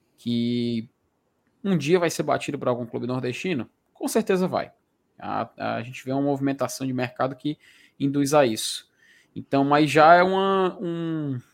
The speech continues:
um mérito, né? Uma conquistazinha, se você quiser analisar dessa forma, conquista desbloqueada, pensar desse jeito, é a segunda, seria a segunda maior contratação da história do futebol nordestino. E tem um detalhe, o M R até falou, ah, não é igual, é, que você chega lá,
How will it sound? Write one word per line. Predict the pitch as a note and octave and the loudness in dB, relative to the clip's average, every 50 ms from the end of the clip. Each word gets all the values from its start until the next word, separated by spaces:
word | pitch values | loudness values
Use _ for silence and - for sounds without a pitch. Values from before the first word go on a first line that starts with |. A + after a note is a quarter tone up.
| - | -12
um | D3 D3 | -8 -4
mérito, | C#3+ D3+ E3+ F#3 F3 - | 2 4 4 4 4 0
né? | C3+ D3 | -4 -2
Uma | D#3 D#3 D3 D3 | -2 -2 -4 -4
conquistazinha, | - D#3 - - - D#3+ - - E3 D3 B2+ B2 D3 F3+ F#3+ D#3 A2+ - _ _ | -6 -8 -8 -6 -10 -12 -6 -2 -2 -2 -2 -2 -2 0 0 0 -2 -2 _ _
se | - - - | -20 -20 -18
você | A#2+ A#2 - - A#2+ | -18 -16 -16 -16 -16
quiser | - A#2+ A#2+ A#2+ | -14 -8 -6 -4
analisar | A#2 A2 A2+ A2+ A2+ A2+ A2+ | -4 -4 -4 -6 -6 -8 -8
dessa | A2+ A#2 - - A2+ | -8 -10 -12 -14 -18
forma, | _ - C3 D3 D3 B2+ A#2+ A#2 _ - | _ -2 -2 -2 -2 -2 -6 -12 _ -12
conquista | - A#2+ - - F3 E3+ - E3 | -12 -12 -8 -6 -8 -6 -6 -6
desbloqueada, | C#3+ C#3 C3 C#3 C#3 C3+ - - B2+ C3+ C#3 B2 G#2 - _ _ _ _ | -6 -6 -6 -6 -6 -6 -4 -2 2 2 2 2 0 -4 _ _ _ _
pensar | - B2 - B2 | -20 -20 -18 -18
desse | A#2 A#2+ B2 A2+ A#2 | -18 -18 -18 -20 -12
jeito, | A#2 C3+ C#3+ C#3+ _ _ _ _ _ _ _ _ _ _ _ _ _ _ - | -8 -8 -8 -8 _ _ _ _ _ _ _ _ _ _ _ _ _ _ -2
é | - | -2
a | |
segunda, | C3+ - - D#3+ F3 F#3 F#3 | -2 -2 -2 -2 -4 -4 -4
seria | - - E3+ E3+ E3+ | -2 -2 0 2 2
a | |
segunda | E3+ - E3 D#3+ F3+ F#3 G3 | 0 0 -4 -4 -2 -2 0
maior | F3 E3+ E3 E3 | 2 2 2 2
contratação | E3+ D#3+ - D3+ D3 D#3+ C#3+ - D3+ D3 | 0 -6 -6 -4 -2 -2 -2 -2 -2 -2
da | D3 D3 | -4 -4
história | C#3+ - C3 C3+ C3+ | -4 -2 -2 -2 -2
do | C3 | -4
futebol | C3 - C3 C3 B2+ | -6 -4 -2 -2 -2
nordestino. | B2+ C3 C#3 C3+ B2+ - - G2 B2+ | -2 -2 -2 -2 -4 -4 -10 -10 -10
E | |
tem | - - F#3 | -4 -2 0
um | F#3+ | 2
detalhe, | G#3+ A3 - - C#3 C3+ A#2 G#2 G2+ _ _ _ _ _ _ _ - _ _ _ _ _ - | 2 2 4 6 6 6 6 4 -6 _ _ _ _ _ _ _ -20 _ _ _ _ _ -8
o | - | -8
M | D3 D#3 E3 | -6 -4 -2
R | D#3+ E3 | -4 -4
até | - - F#3+ | -4 -6 -8
falou, | F#3 - - - D3 D3 D#3 F3 F#3 F3 C#3+ B2+ - - | -6 -4 0 0 0 0 0 0 0 0 0 -4 -10 -6
ah, | - E3 F#3 G3 F#3+ D3 | 0 2 4 6 6 4
não | C3 B2+ C3 D3+ | 2 0 -4 -4
é | F#3+ | -4
igual, | F#3+ D3 D3+ D3 C#3+ C#3 C#3 C#3 C3+ B2+ A#2+ A2+ G#2+ G2 - _ _ _ _ _ | -4 0 4 4 4 6 4 2 2 0 -2 -6 -8 -12 -16 _ _ _ _ _
é, | - - - - - _ _ | -20 -20 -20 -20 -20 _ _
que | _ D3+ | _ -12
você | D3+ D3 - D#3+ | -10 -10 -8 -6
chega | - - E3+ E3 D#3+ E3 | -6 -4 -4 0 2 2
lá, | D3+ D3 D3+ E3 F#3 F#3+ F#3+ | 4 6 6 6 6 4 2